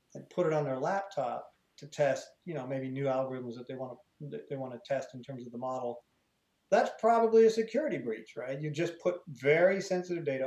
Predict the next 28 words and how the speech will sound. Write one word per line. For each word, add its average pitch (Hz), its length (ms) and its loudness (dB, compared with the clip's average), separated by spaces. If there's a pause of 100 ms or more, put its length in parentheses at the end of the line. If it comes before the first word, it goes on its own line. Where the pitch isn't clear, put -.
(120)
on 151 160 0
a 156 160 2
laptop 131 340 0
that's - 180 -14 (140)
probably 143 400 2 (100)
leaving 131 200 -6
the 123 80 -8
building. 135 400 -4
So - 160 -12 (100)
we 147 60 2
have 185 160 0
to 185 60 2
actually 175 320 -2
control 151 260 -2
the 123 80 -8
data 170 220 0
flow, 127 300 -6 (420)
even 226 280 2
in 185 120 2
the 151 80 -2
development 135 520 2
process. - 420 -10
And 135 100 -8
that's, 135 280 -12
that's 135 220 -4
why 131 140 0
we 127 80 -4
raised 120 400 -8